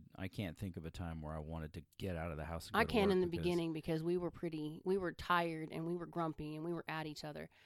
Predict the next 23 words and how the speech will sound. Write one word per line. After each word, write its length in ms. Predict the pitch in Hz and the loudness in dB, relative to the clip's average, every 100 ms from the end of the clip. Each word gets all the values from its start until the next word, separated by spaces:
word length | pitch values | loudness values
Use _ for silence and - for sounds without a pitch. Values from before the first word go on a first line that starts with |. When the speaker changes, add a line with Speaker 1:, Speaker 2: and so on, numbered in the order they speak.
| - - _ - | -20 -20 _ 2
Speaker 2:
But 120 | 208 | 4
the 100 | 214 | 4
point 380 | 202 240 240 - | 4 6 6 6
is, 220 | 185 185 | 4 4
I 160 | 160 165 | 2 0
think 360 | - 196 208 - | 2 2 2 2
with 260 | 170 165 - | 0 0 0
all 220 | 165 185 | 2 4
of 120 | 202 | 2
the 80 | 180 | -2
different 360 | 165 160 170 160 | -2 -4 -4 -4
labels 440 | 160 156 143 - | -4 -2 -4 -6
and 100 | 170 | -6
all 180 | 147 160 | -4 -4
the 100 | 185 | -4
different 300 | 185 170 175 - | -6 -4 -6 -6
opinions 680 | - - 175 156 151 151 - | -4 -2 0 -2 -4 -8 -8
and 160 | 160 - | -6 -4
all 220 | 156 175 | -4 -2
of 140 | 190 180 | -2 0
the 300 | 180 165 165 | 2 0 -2
societal, 960 | - 165 - 170 175 180 170 165 156 - - - - - - - 175 | -4 -6 -2 0 2 2 2 0 -2 -6 -18 -20 -20 -20 -20 -14 -6
um, 440 | 160 170 156 | -4 -4 -4